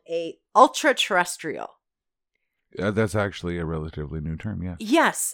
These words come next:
Speaker 1: I learned that one. So I might have known it before and forgotten, who knows. But yeah, it, that's another one of the theories on him, that he's an ultra-terrestrial.
Speaker 2: Uh, there's a theory that a lot of the extraterrestrials that we think we're getting with U F Os are actually ultra-terrestrials.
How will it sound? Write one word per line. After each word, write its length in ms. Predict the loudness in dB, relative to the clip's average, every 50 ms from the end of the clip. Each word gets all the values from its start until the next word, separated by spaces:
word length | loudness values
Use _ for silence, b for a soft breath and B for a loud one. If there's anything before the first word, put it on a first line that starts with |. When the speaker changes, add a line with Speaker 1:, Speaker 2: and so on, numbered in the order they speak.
| 4 6
Speaker 1:
I 180 | 6 6 8
learned 260 | 6 4 2 4 4
that 160 | 4 2 2 2
one. 300 | -2 -4 -4 -6 -12 -16 -14
So 300 | -8 0 2 4 4 4
I 120 | 4 2 4
might 220 | 6 6 6 6
have 80 | 2 0
known 160 | -2 -2 -2
it 80 | -4
before 280 | -8 -10 -4 -2 -2 -2
and 80 | -2 -4
forgotten, 340 | -4 -2 -2 -2 -2 -4 -6
who 100 | -6 -6
knows. 320 | -6 -6 -8 -8 -10 -16 b b b b b b b b b _ _
But 140 | 4 4 4
yeah, 240 | 4 4 4 2 2
it, 220 | 0 -2 4 8
that's 260 | 8 8 8 6 2
another 300 | 0 2 2 2 2 0 0
one 160 | -2 -4 -6
of 100 | -8 -8
the 60 | -10
theories 380 | -10 -4 -2 0 0 0 -2 -4
on 140 | -6 -8
him, 180 | -8 -10 -10 -10
that 140 | -10 -10 -10
he's 240 | -12 -14 -16 -16 -16
an 100 | -16 -16
ultra-terrestrial. 1080 | -16 -14 -14 -14 -14 -14 -18 -18 -14 -14 -14 -14 -14 -14 -12 -10 -6 -4 -4 -6 -6 -8 -8
Speaker 2:
Uh, 280 | -6 -4 -2 0 -2 -2
there's 300 | -2 -2 -2 -2 -2 -4
a 60 | -8
theory 380 | -6 -4 -4 -2 -2 -2 -2 -4
that 220 | -4 -6 -6 -6
a 80 | -6 -6
lot 180 | -6 -6 -6 -6
of 120 | -6 -8
the 140 | -8 -6 -6
extraterrestrials 1200 | -6 -6 -8 -10 -14 -12 -12 -12 -12 -10 -10 -10 -10 -10 -12 -14 -14 -12 -12 -12 -12 -12 -10 -10
that 140 | -12 -10 -10
we 80 | -12
think 260 | -10 -10 -10 -10 -10
we're 80 | -12 -12
getting 300 | -10 -10 -10 -10 -10 -10
with 160 | -12 -12 -12
U 160 | -12 -10 -10
F 120 | -12 -10 -10
Os 300 | -8 -6 -6 -8 -8 -8
are 160 | -10 -10 -8
actually 440 | -8 -8 -8 -10 -10 -12 -12 -12 -12
ultra-terrestrials. 680 | -12 -14 -14 -16 -16 -18 -18 -14 -12 -10 -10 -10 -10